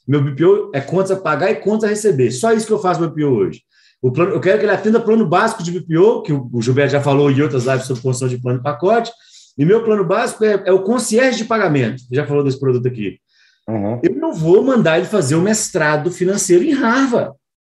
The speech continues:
Speaker 1: Eu vou fazer um curso, eu vou desenvolver ele em pagar um curso básico de finanças e pagar. Por quê? Porque pra atividade que ele precisa atender, é isso que ele precisa.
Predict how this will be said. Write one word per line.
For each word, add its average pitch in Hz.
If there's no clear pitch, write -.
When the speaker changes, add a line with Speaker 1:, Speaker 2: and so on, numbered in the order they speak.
Speaker 1:
Eu 233
vou 131
fazer 151
um 139
curso, 139
eu 151
vou 175
desenvolver 165
ele 160
em 185
pagar 165
um 156
curso 143
básico 131
de 143
finanças 175
e 185
pagar. 214
Por 233
quê? 156
Porque 220
pra 269
atividade 151
que 139
ele 123
precisa 113
atender, 143
é 311
isso 175
que 180
ele 190
precisa. 165